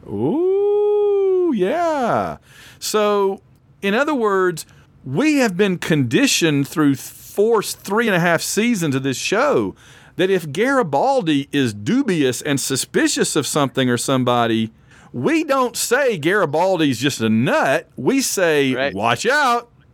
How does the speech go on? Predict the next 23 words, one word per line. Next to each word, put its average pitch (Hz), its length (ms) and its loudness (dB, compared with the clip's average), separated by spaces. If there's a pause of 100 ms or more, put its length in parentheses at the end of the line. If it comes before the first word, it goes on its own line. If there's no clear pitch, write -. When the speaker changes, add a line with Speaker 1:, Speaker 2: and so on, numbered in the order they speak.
Speaker 1:
He, 190 380 -2
if 110 260 -6
Garibaldi's 185 680 0
onto 220 400 0
it, 185 80 0
he's 165 80 0
like 185 140 0
a 208 40 2
bloodhound, 180 540 2
right? 156 340 2 (360)
So 214 340 0
that's 233 400 0
what 240 260 0
makes 185 440 2
this 135 480 2
so 226 920 0
interesting, 120 760 -2 (440)
is 147 240 2
that 135 260 0
Garibaldi 170 960 0
is 117 160 -2
so 175 300 -2
suspicious - 1000 -4